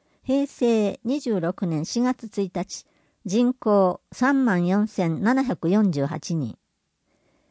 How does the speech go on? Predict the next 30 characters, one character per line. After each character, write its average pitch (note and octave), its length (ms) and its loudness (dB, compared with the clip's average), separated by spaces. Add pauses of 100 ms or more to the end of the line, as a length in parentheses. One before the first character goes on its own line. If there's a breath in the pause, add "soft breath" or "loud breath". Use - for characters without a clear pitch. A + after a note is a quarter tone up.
(300)
項 C4+ 220 4
目 C4 260 2
別 A#3 260 0
金 G3+ 280 2
額。 D#3 340 -4 (540)
民 C#4 240 2
生 A3 260 -2
費 - 380 -6 (160)
九 C#4+ 200 2
万 F3+ 280 2
五 F3+ 100 0
千 F3+ 300 -2
百 A3+ 280 0
八 G#3+ 300 -2
十 G3+ 180 2
一 F#3 300 -2
円。 C3+ 220 -2 (760 soft breath)
総 C4+ 300 2
務 A#3+ 120 2
費 D#3 280 -8 (140)
三 C4+ 340 2
万 A3+ 200 2
八 F#3 140 -4
千 F3 400 -2
十 G#3+ 200 2
六 G3+ 280 -2
円。 C#3+ 260 -4 (1040)
土 G#3+ 160 2
木 B3+ 280 0
費 - 280 -4